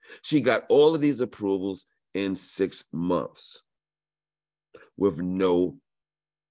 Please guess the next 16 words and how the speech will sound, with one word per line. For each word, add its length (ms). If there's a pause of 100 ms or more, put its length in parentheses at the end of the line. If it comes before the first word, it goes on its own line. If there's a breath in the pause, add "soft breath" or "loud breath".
(120)
um, 320
she 240
did 160
not 320
give 160
her 140
social, 480 (1120)
okay? 260 (240 loud breath)
But 80
not 140
everybody 360
could 200
do 180
this, 400 (240)
all 80
right, 180